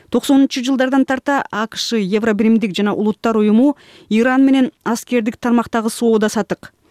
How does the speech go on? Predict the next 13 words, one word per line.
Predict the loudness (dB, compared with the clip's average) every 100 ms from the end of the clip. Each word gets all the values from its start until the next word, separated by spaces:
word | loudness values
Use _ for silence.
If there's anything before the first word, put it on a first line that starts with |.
| _ _ _
Эки | -2 0
миң | 2 2 4
онунчу | 2 0 -4
жылдан | -4 -4
тарта | -4 -4 -2 -4 _ -20 -4
Ирандын | 0 2 2 2 2
борбордук | 0 -2 -2 -2
банк | -4 -2 0 0 -2
аркылуу | -4 -2 0 0
бардык | 0 -2 -2 -4
операцияларга | -2 -2 -2 -2 -2 -2
тыюу | 0 2 2
салып, | 0 -2